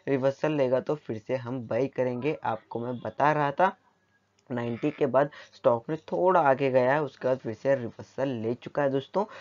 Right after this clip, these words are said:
फिर से बाइंग अपॉर्चुनिटी आप सभी को दे रहा है इंडियन ऑयल कॉरपोरेशन लिमिटेड यानी आईओसी लिमिटेड। अब देखिए इसके अंदर आपको किधर बाय करना है, कैसे बाय करना है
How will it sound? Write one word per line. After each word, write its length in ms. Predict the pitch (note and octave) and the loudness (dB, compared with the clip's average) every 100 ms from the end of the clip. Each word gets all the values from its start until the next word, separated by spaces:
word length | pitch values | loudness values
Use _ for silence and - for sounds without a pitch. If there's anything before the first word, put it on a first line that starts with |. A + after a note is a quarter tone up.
| - | -6
फिर 140 | - C3+ | -2 0
से 180 | - E3 | 0 -2
बाइंग 420 | B2+ A#2+ A#2 C#3+ D3 - | 0 0 0 -2 -4 0
अपॉर्चुनिटी 840 | B2 - C3 C3 - B2+ B2 D#3 - | -2 0 2 0 0 -6 -4 -4 0
आप 220 | A#2 C#3 - | 2 2 0
सभी 300 | A#2 A2+ B2 | -8 -6 -6
को 160 | - C3+ | -4 -6
दे 320 | A2+ A2 B2 | -4 -2 2
रहा 160 | C3 B2+ | 2 2
है 100 | C#3+ | -2
इंडियन 480 | B2 G#2+ A2 C3 C3 A#2 | -6 -8 -4 -4 -4 -4
ऑयल 240 | A2 B2+ - | -2 -4 -4
कॉरपोरेशन 800 | A#2 G#2+ - A2+ A2 A2 C#3 C#3 | -2 -2 -2 -6 -6 -8 -6 -6
लिमिटेड 360 | A#2 A2 A2 A2+ | -6 -6 -6 -6
यानी 300 | A2+ C#3+ E3 G#2 | -4 -4 -4 -6
आईओसी 440 | G#2+ G#2+ A2 C#3 | -4 -4 -6 -4
लिमिटेड। 440 | C3 C3 C3 D#3 - - - | -2 -2 2 2 2 -16 0
अब 180 | D3+ D3 | 0 2
देखिए 300 | C#3 C#3 E3+ | -2 0 -2
इसके 320 | - B2 - | -2 -6 -4
अंदर 220 | A#2 B2+ | -2 0
आपको 300 | B2+ - C3+ B2+ - | 0 0 -4 -6 -8
किधर 280 | G2+ B2+ | -4 -2
बाय 200 | C3 C3 | 4 2
करना 320 | B2 B2+ B2 B2+ | 2 -4 -4 -6
है, 120 | C3 | -8
कैसे 380 | - A2 - D3 | -8 -8 -2 -2
बाय 220 | C#3+ C3+ | 0 -2
करना 320 | - C#3 C3+ | 0 0 2
है 120 | C#3+ | 0